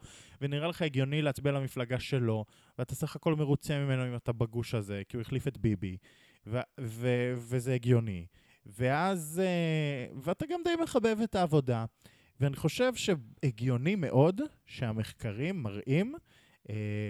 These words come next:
שזה ההתלבטות של האנשים, בין להשתייך למפלגה הגדולה לבין המפלגה האידיאולוגית. אבל פשוט, כשאתה עושה מחקר, זו השאלה הפשוטה. אתה צריך להבין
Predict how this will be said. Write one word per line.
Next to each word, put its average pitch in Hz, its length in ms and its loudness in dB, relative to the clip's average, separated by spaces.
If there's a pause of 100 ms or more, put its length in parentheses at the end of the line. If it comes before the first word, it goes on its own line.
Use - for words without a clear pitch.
(400)
שזה 131 460 -2
ההתלבטות - 520 0
של 117 140 -2
האנשים, 101 420 -6
בין 107 200 -10
להשתייך 113 680 0
למפלגה 110 440 0
הגדולה 104 480 2 (340)
לבין 110 240 -6
המפלגה 107 420 -4
האידיאולוגית. 95 640 -2
אבל 160 440 2 (600)
פשוט, - 460 -2 (120)
כשאתה 117 260 -8
עושה 170 200 -6
מחקר, 147 640 -4 (160)
זו 123 140 -2
השאלה 135 360 -2
הפשוטה. 110 460 -6 (600)
אתה 160 160 -4
צריך 147 360 -4
להבין 147 520 2